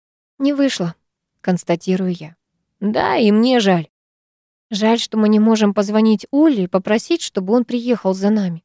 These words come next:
Придется теперь тебе пилить босиком до самого дома". "Я справлюсь", отпускает меня Бьерн. "Ты готова встретиться с Хельвинами?" "Нет",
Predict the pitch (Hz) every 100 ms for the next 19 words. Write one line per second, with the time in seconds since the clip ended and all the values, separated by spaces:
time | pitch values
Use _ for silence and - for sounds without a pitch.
0 | _ 254 262 392 - - 196 254 - 208
1 | 233 220 233 196 226 254 - 214 196 175
2 | 196 202 214 202 175 170 165 _ _ _
3 | _ _ - 175 180 - 226 226 208 180
4 | 147 - _ _ _ _ _ 180 - 180
5 | - 160 - 165 165 170 220 262 220 _
6 | _ _ _ _ - 254 269 277 339 269
7 | - 269 208 180 185 - 285 262 208 165
8 | 147 _ _ _ _ _ _ _ _ _
9 | _ _ 240 233 208 180 -